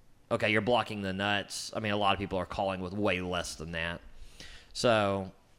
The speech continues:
but a lot of people, d-, like, on Discord, I know, were saying that sometimes that you have a straight draw, that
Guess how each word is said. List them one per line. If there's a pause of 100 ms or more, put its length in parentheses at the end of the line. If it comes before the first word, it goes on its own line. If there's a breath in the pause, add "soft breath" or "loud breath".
(420)
but
a
lot
of
people,
d-, (440)
like,
on
Discord,
I
know,
were
saying
that
sometimes
that
you
have
a
straight
draw, (340 soft breath)
that